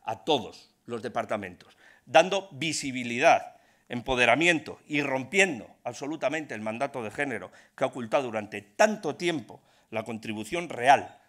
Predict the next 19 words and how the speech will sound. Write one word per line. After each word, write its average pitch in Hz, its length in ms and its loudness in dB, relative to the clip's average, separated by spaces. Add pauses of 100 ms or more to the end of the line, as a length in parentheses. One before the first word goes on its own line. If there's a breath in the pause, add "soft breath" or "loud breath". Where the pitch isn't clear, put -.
(100)
de 117 120 -8
las 110 160 -6
mujeres 113 480 -6 (180)
al 117 160 -6
bienestar 113 440 -4
social 107 560 -6 (340 soft breath)
en 117 160 -8
este 113 300 -8
país, 98 420 -8 (120)
eliminando 139 680 0 (320 soft breath)
las 131 200 0
desigualdades 143 680 0
estructurales 139 840 0 (200 soft breath)
basadas 143 460 -2
en 113 120 -8
el 98 80 -10
sexo, 110 360 -10 (180 soft breath)
la 131 180 4
desigualdad 120 640 -2